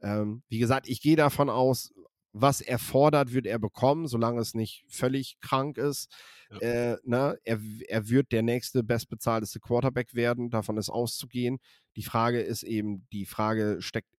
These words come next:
Speaker 1: i-, i-, im
Speaker 2: Detail.
Speaker 1: Detail,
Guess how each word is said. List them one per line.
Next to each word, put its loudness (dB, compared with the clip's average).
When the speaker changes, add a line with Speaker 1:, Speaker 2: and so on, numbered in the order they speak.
Speaker 1:
i-, -12
i-, -10
im 2
Speaker 2:
Detail. 4
Speaker 1:
Detail, 2